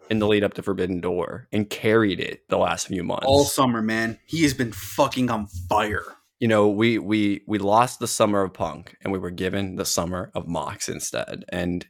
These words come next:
Speaker 1: you know what? It was a pretty good summer wrestling-wise. And I can't say that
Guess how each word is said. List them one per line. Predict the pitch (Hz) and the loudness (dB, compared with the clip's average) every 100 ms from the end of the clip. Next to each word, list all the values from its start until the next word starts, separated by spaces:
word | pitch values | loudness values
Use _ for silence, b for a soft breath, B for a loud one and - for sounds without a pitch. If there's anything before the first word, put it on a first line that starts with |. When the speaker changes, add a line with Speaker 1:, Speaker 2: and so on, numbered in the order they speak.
| - | -6
Speaker 1:
you | 104 | 0
know | 127 | 4
what? | 143 | 4
It | 127 | 4
was | 104 | 2
a | |
pretty | - 135 120 | 0 0 2
good | 110 | 2
summer | - 95 82 | 2 0 0
wrestling-wise. | 78 - 78 - 69 73 85 - - - | -4 -4 -6 -6 -6 -4 -6 -10 -12 -2
And | 90 87 92 | -2 -2 -2
I | 95 | -2
can't | 98 117 107 | 0 2 2
say | - 110 104 | 2 6 6
that | 95 85 | 4 -2